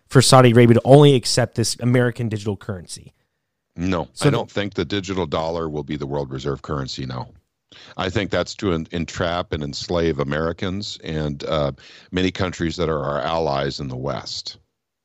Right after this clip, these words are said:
Speaker 1: So
Speaker 2: So I think that that's probably the way they'll go. And once again, there's no value in a digital currency except the value that you place on it.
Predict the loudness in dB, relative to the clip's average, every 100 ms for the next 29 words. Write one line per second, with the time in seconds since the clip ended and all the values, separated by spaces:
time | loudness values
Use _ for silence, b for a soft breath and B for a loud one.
0 | _ _ _ _ -2 -2 0 -2 0 -2
1 | -2 -4 -4 -6 -6 -6 -4 -6 -6 -6
2 | -4 -2 -4 -4 -4 -2 -4 -4 -8 -6
3 | -8 -8 -12 -6 -4 -2 -2 -2 -4 -2
4 | -4 -6 _ _ _ _ _ _ _ _
5 | -4 -2 0 -2 -4 -4 -4 -2 -2 -2
6 | -2 -4 -4 -4 -6 -4 -8 -6 -4 -2
7 | -2 -4 -6 -8 b b b -10 -6 -6
8 | -4 -4 -2 -2 -4 -6 -8 -10 -6 -4
9 | -4 -6 -8 -10